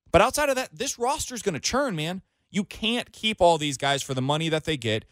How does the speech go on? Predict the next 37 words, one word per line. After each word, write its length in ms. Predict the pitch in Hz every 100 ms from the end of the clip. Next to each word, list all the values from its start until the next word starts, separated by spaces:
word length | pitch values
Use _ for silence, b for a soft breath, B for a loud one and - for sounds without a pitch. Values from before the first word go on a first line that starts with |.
| _
You 120 | - 170
don't 240 | 202 185
want 320 | 151 196 208
to 60 | 196
keep 240 | - 180
these 220 | - 147 123
guys 320 | 131 135 120
late 240 | 139 175
into 200 | 180 165
their 160 | 160 151
careers 380 | - 143 143 143
the 80 |
way 120 | 131 131
that 140 | 127
the 60 | 104
Chiefs 280 | - 143
tried 420 | - - 143 165 185
to 80 |
do 180 | 165 156
with 140 | 147 127
Justin 380 | 131 143 -
Houston 480 | 175 156 147 - 143
and 100 | 117
Tamba 300 | 127 139 156
Hali 500 | 165 165 143 127 131 b b -
and 140 | 117
Derek 320 | 117 139 160
Johnson. 460 | - 139 131 139 123
We've 160 | 123
seen 340 | - - 202 202
how 180 | 175 175
that 240 | 156 147
works. 380 | 127 92 - -
It 220 | 151 -
goes 280 | 156 160 165
south 440 | - - 143 135 - _ _ _
quickly. 640 | - 180 - - -